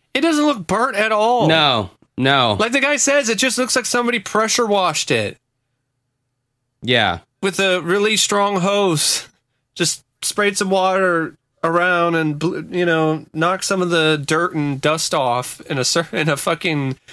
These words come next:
Speaker 1: circle or something. Like, it's just <laughs> I mean, really, like, and you're like, "Okay, all right, this guy is clearly full of shit." Like, it, it, there's no way it's gonna go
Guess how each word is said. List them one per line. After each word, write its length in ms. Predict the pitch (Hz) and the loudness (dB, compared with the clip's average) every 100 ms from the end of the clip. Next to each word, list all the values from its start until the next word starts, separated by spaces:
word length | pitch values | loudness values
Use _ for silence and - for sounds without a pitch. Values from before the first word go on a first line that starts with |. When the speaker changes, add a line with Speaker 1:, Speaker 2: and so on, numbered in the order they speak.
| - - - _ | -20 -20 -20 _
Speaker 1:
circle 520 | - - 180 165 143 123 | -2 0 0 0 0 2
or 100 | 113 | 0
something. 520 | 139 113 117 104 104 | -2 -2 -2 -2 -2
Like, 160 | 113 147 | -4 -4
it's 280 | 143 156 | -4 -4
just 200 | 185 - | -4 -4
<laughs> 460 | 208 185 - - - _ _ _ _ _ _ _ _ _ _ _ _ - _ _ - - - - _ _ _ _ - | -4 -4 -8 -18 -20 _ _ _ _ _ _ _ _ _ _ _ _ -20 _ _ -20 -20 -20 -20 _ _ _ _ -6
I 120 | 156 | -2
mean, 360 | 165 165 151 147 - - | 0 2 0 -2 -8 -6
really, 600 | 170 196 185 135 110 107 | -2 0 2 0 0 -4
like, 260 | 143 143 - | -2 -2 0
and 220 | 170 202 | -2 0
you're 100 | 208 | 0
like, 140 | 202 | 0
"Okay, 400 | 226 208 131 107 | 0 -2 -2 0
all 140 | 104 123 | -2 0
right, 340 | 110 98 - - - | 0 -2 -4 -8 -6
this 160 | 143 | -4
guy 300 | - 147 135 | -2 -2 0
is 240 | 131 127 - | 0 -2 -2
clearly 380 | 175 165 143 | 0 2 0
full 200 | 127 123 | 0 0
of 160 | 110 104 | -2 -2
shit." 380 | - 101 92 - | -4 -4 -6 -6
Like, 340 | 110 104 - - | -4 -4 -6 -14
it, 160 | 123 - | -12 -10
it, 220 | - 127 - - | -8 -8 -10 -12
there's 260 | - 156 151 | -2 -2 0
no 220 | 190 196 | 0 2
way 360 | 175 156 135 123 | 2 2 0 -2
it's 120 | 120 | -2
gonna 240 | 147 135 | -2 -2
go 540 | 123 120 110 107 104 | 0 0 2 0 -2